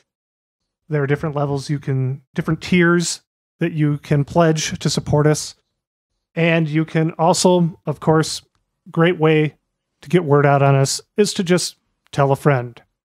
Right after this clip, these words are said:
Check out I'd Buy That for a Dollar if they're into records and record collecting. And do we have any,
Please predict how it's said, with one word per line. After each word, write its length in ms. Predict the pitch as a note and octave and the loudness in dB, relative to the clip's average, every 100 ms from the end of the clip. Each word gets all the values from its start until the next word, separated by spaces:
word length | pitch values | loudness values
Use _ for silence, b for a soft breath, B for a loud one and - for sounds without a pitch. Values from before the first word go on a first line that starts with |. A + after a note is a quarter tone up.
| _ - | _ -6
Check 220 | D3 D#3+ | -4 0
out 220 | D3+ - | -2 0
I'd 200 | C3+ C#3 | -2 0
Buy 160 | C3+ C#3+ | 0 0
That 180 | C#3+ | -2
for 80 | - | -2
a 60 | C#3 | 0
Dollar 500 | D3 D3 C3+ B2 B2 | 2 0 -2 -6 -10
if 200 | C#3+ - | -12 -8
they're 200 | C#3+ B2 | -6 -6
into 220 | B2+ B2 | -6 -6
records 600 | C3 C#3 - B2+ A#2 - _ - | -2 -2 -4 -18 -18 -20 _ -16
and 120 | B2 | -8
record 280 | C3+ - B2+ | -8 -8 -14
collecting. 440 | C3+ A#2+ - B2+ _ _ _ _ _ - | -14 -14 -18 -20 _ _ _ _ _ -2
And 400 | F3+ E3+ E3 D#3+ | 0 2 2 2
do 80 | F3+ | 2
we 100 | F#3 | 2
have 160 | A#3+ | 2
any, 300 | C4+ C4 A3 | 0 2 0